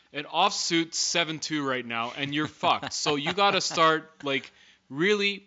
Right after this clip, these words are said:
Speaker 1: seeing who can offer you what, and who knows? That conversation will lead to another conversation that may lead to a three-way trade.
Speaker 2: Yeah,
Speaker 1: And that's
Speaker 2: we've
Speaker 1: the
Speaker 2: seen
Speaker 1: only
Speaker 2: that.
Speaker 1: way
Speaker 2: That's quite often.
Speaker 1: Yeah,
Speaker 2: That,
Speaker 1: and
Speaker 2: that,
Speaker 1: that's
Speaker 2: that's
Speaker 1: the,
Speaker 2: quite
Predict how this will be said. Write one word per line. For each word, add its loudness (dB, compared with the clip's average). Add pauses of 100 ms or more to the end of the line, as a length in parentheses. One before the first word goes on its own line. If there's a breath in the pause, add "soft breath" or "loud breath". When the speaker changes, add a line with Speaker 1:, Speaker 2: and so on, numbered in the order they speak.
Speaker 1:
seeing -2
who -4
can -6
offer 0
you -4
what, -2 (360 loud breath)
and -4
who -4
knows? -2
That -4
conversation -2
will -6
lead -4
to -8
another -4
conversation -6
that -8
may -4
lead -4
to -8
a -4
three-way -6
trade. -8 (480 soft breath)
Speaker 2:
Yeah, 4
Speaker 1:
And -2
that's 2
Speaker 2:
we've 2
Speaker 1:
the 2
Speaker 2:
seen 0
Speaker 1:
only 2
Speaker 2:
that. -4
Speaker 1:
way -2
Speaker 2:
That's -4
quite -6
often. -6
Speaker 1:
Yeah, 2
Speaker 2:
That, 0
Speaker 1:
and -2
Speaker 2:
that, 2
Speaker 1:
that's 0
Speaker 2:
that's -4
Speaker 1:
the, -10
Speaker 2:
quite -10